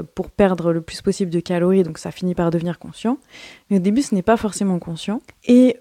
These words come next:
moi, je m'étais plongée corps et âme dans le travail, donc, euh, vraiment, c'est, c'est quelque chose qui me suit. Le fait de travailler énormément à outrance,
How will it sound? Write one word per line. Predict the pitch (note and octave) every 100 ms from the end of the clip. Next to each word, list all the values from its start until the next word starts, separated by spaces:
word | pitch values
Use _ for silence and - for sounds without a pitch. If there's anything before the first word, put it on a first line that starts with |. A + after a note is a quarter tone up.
| -
moi, | G#3+ C4
je | A#3+ G#3+
m'étais | G3 G#3
plongée | G3+ G3+ A3+ A3 G#3+ G#3+
corps | - A#3+ A3+ F#3+
et | G3+
âme | G3+ F#3+
dans | E3+ E3+
le | E3
travail, | - - F3 D3+ F#3 D4 F#3+ D#3+ _ - - -
donc, | E3+ F#3 F3+ F3+
euh, | E3+ E3 E3
vraiment, | D#3+ E3+ E3+ F#3+
c'est, | - F3 D#3+ D#3+ F3
c'est | - -
quelque | - -
chose | G#3+ G3+
qui | G3
me | F3
suit. | E3 -
Le | F#3
fait | -
de | G3+ F3
travailler | - - G3 F#3+ G3
énormément | F#3+ E3+ F3 F3+ G3 F#3+
à | D#3+
outrance, | E3 - F#3+ F3+ -